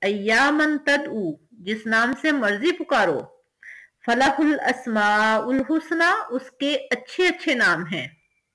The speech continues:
पिछले लेक्चर में हमने अस्माउल हुस्ना की अहमियत व फजीलत कुरान करीम की आयत की रोशनी में देखी थी। अब हम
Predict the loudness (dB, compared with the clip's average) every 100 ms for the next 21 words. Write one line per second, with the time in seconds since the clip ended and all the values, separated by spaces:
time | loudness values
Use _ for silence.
0 | _ _ _ _ _ -20 -20 _ _ -8
1 | -4 0 2 2 0 -2 0 -4 -4 -4
2 | -4 -4 -6 -8 -4 0 2 0 -2 -6
3 | 0 0 0 -8 -12 -16 _ _ _ _
4 | -4 -2 0 0 0 0 0 -2 -2 -2
5 | 0 -2 -4 -6 -2 0 -2 -4 -2 -2
6 | -2 -2 -4 0 0 2 2 0 0 -2
7 | 0 0 -2 -8 -6 -6 -6 -8 -16 -14
8 | -12 -12 -12 -2 0 0 -2 -4 -6